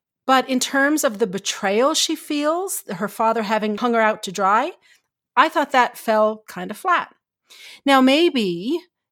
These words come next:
it's because Anthony Hopkins did such a great job as Odin, and I connected with him more. I don't know what it was. Loki,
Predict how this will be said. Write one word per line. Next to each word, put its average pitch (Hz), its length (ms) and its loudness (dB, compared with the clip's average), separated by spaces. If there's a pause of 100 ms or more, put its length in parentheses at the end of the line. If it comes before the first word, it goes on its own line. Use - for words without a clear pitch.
(100)
it's 240 180 0
because 220 840 0 (120)
Anthony 233 340 -4
Hopkins 214 580 -2
did 196 400 -6
such - 600 -2
a 202 80 -6
great 185 240 -4
job 180 260 -2
as 175 100 -8
Odin, 185 500 -4
and 196 260 -4 (100)
I 202 80 -6
connected 202 460 -6
with 185 240 -10
him 220 240 -4
more. 202 400 -2 (520)
I 214 40 -4
don't 214 120 -2
know 208 60 -2
what 202 140 0
it - 80 -8
was. - 280 -14 (800)
Loki, 320 480 4